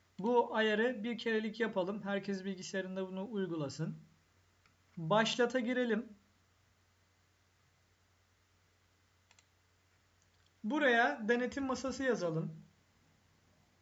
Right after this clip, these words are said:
Çıkan sonuçlardan denetim masasına tıklayalım.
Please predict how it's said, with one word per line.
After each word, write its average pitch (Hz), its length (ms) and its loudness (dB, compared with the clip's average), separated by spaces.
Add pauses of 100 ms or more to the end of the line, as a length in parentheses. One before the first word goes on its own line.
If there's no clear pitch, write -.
(720)
Çıkan 285 320 2
sonuçlardan 240 920 0
denetim 240 360 -2
masasına 196 480 -4
tıklayalım. 185 580 -2